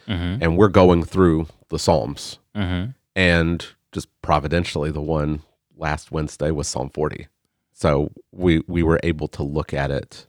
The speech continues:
Speaker 2: so that the people that came on Wednesday were able to, to see Psalm forty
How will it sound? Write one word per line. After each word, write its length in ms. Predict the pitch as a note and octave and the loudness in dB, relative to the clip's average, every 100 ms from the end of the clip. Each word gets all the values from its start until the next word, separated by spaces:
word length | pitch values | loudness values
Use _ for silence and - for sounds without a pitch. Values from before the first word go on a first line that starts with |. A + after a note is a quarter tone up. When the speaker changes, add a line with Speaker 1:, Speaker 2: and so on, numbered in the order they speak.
| _ | _
Speaker 2:
so 220 | - E2+ | -6 -2
that 200 | C#2+ D#2 | 0 -2
the 80 | E2 | -2
people 260 | F#2 F#2+ D2 | -2 0 -2
that 100 | C#2 | -2
came 220 | F#2 D#2+ | -2 0
on 120 | D2 | 0
Wednesday 320 | D#2 E2 - C#2+ | -2 -2 -2 -2
were 140 | D2+ | 0
able 200 | C#2+ D2 | -2 -2
to, 240 | C#2 C#2+ - - | -2 -4 -6 -8
to 80 | - | -6
see 320 | - F#2+ D#2 | -4 -2 -2
Psalm 320 | - F#2+ D2+ | 2 2 2
forty 480 | - F#2 E2+ D2 D#2 | 2 4 4 4 -6